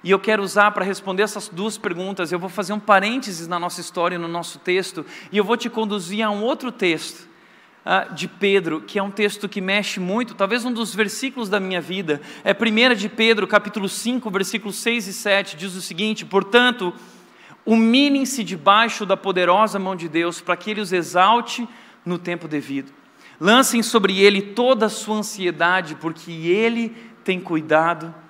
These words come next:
de vocês." Esse texto responde essas duas perguntas. Primeiro,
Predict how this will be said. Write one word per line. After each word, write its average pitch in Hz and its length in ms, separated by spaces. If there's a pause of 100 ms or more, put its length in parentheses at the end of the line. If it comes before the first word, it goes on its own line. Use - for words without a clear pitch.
(160)
de 139 100
vocês." - 540 (880)
Esse 202 220
texto 226 300
responde 202 480
essas 180 200
duas 185 220
perguntas. 170 480
Primeiro, 202 480